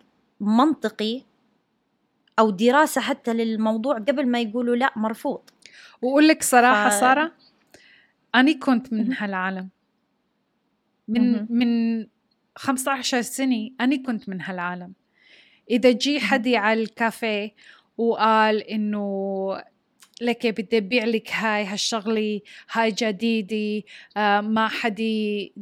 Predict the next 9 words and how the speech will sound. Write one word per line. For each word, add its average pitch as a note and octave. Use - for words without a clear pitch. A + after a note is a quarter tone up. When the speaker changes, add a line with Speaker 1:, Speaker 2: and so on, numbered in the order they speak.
Speaker 2:
جرب A3
هي G#3+
شي G#3
مرة"، G3+
يعني G#3
نحني A3+
أول A3+
عالم G#3
نبيع G3